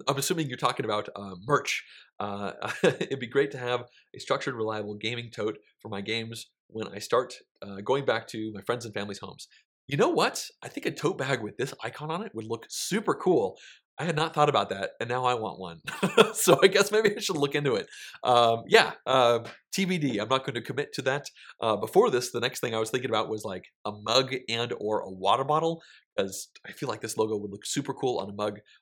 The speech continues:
although I don't actually drink hot beverages. I'm just not a hot beverage person, so I felt a little bit strange about that. Uh, right now, I'm just, I just have the t-shirts, but, um, a board game tote bag is definitely something to consider. Uh, I will say that for me personally, I have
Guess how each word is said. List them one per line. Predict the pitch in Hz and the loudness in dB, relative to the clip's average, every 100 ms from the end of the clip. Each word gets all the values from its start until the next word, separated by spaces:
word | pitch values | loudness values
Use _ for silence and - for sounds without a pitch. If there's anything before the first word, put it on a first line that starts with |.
| _ | _
although | 117 117 | -2 2
I | 113 | 4
don't | 135 - | 4 0
actually | 131 - 110 | -6 -4 -4
drink | 117 120 | -4 -6
hot | - 120 120 _ _ _ _ _ | -8 -8 -10 _ _ _ _ _
beverages. | 113 127 156 185 135 | -2 0 -2 -2 -4
I'm | |
just | 107 - | -10 -10
not | - 98 | -6 -4
a | |
hot | - - | -2 -4
beverage | - 95 92 | -4 -8 -8
person, | - 107 95 85 - - - | -4 -4 -4 -10 -18 -20 -2
so | 117 95 92 - | 0 0 -6 -12
I | 117 | 0
felt | - 127 | 4 4
a | - | 2
little | 117 101 | -8 -8
bit | 90 | -4
strange | 117 107 | -4 -4
about | 101 - | -6 -8
that. | 92 87 - - - | -8 -10 -12 -20 -10
Uh, | 117 101 | -4 -2
right | 127 180 | -2 2
now, | 151 | 4
I'm | 139 | 4
just, | 131 - _ - | 0 -8 _ -4
I | 117 | -4
just | - | -2
have | 147 | -4
the | 120 | -4
t-shirts, | 120 113 107 104 | -6 -6 -8 -8
but, | - 95 - - _ - | -10 -12 -16 -20 _ -4
um, | 104 107 107 - | -2 -2 -8 -10
a | 110 | -8
board | 107 127 165 | -6 -4 -4
game | 147 131 | -6 -6
tote | 135 110 | -4 -4
bag | 95 92 92 _ _ 127 | -6 -10 -18 _ _ -4
is | 123 | 2
definitely | 143 151 143 | 2 2 -2
something | 120 123 110 | -4 -4 -8
to | 110 107 | -10 -10
consider. | 95 - 95 - - - - - | -10 -8 -8 -10 -16 -20 -8 -2
Uh, | 104 - | 0 2
I | 135 | 2
will | 147 | 2
say | 185 147 | 4 4
that | 123 - | 2 0
for | 117 | -4
me | 113 107 | -6 -6
personally, | 104 104 120 139 151 - | -6 -4 -6 -6 -8 -8
I | 110 | -4
have | 104 | -4